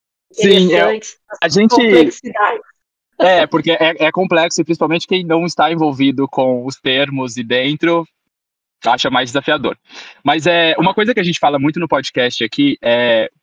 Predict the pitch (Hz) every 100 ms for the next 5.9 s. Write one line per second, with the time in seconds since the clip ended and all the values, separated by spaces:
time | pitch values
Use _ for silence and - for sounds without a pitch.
0 | _ _ - 147 131 - 151 _ 143 139
1 | - 156 151 156 156 160 170 165 - 131
2 | 107 98 110 123 - _ - - 143 -
3 | 160 160 156 147 147 143 135 127 120 104
4 | 127 139 147 123 123 127 - 123 131 139
5 | - 131 123 117 113 113 101 107 104